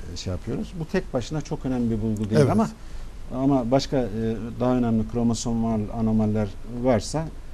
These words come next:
Speaker 1: onların erken tespiti önem kazanıyor. Yine burada, e, görüldüğü üzere yarık dudak, gri şeyi, gri skala.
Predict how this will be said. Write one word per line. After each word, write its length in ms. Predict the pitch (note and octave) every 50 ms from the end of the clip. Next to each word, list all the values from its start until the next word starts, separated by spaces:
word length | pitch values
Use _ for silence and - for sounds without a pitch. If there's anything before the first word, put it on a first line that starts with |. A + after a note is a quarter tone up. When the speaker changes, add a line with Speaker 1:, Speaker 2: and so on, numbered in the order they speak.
| - - - - - - B2+
Speaker 1:
onların 360 | B2 A#2+ A#2 A2+ A2+ A2+ A2+ - - - A#2+ A#2+
erken 280 | A#2+ A2+ - B2+ A2
tespiti 440 | G#2 - G2+ F#2 - - - - D#3
önem 340 | - B2+ B2 A#2 A2+ A2 G#2
kazanıyor. 440 | - G2 F2 G2 F#2 F2+ F2+ E2 D#2+ - - - - - - - - - - - - -
Yine 240 | - F3+ D#3+ D#3 C#3+
burada, 340 | C#3+ D3+ C#3+ B2+ D3 D3 D3
e, 500 | - - - - - - - C#3 C#3 C3+
görüldüğü 460 | B2 B2+ C3+ C3 C3 B2+ B2 A2+ B2 B2
üzere 420 | A2+ G#2+ G#2+ G#2 G#2 G2+ A2 B2+ - - - - - - -
yarık 240 | A2+ A2 G#2+ G#2+ G#2+ - - - - - - - - - - - - - - - - - - - - - - - - - - - - -
dudak, 280 | - G#2 F2 G2 A3 A3+ - - - - - - - - - - - - - - - - - - - - -
gri 280 | G#2+ G2 G2+ G#2+ G2+
şeyi, 360 | F#2 - - F2 F2 F#2+ A2+ B2+ - - -
gri 180 | G2+ G2 G2
skala. 440 | F#2 - - - - F2 F2 G2+ C3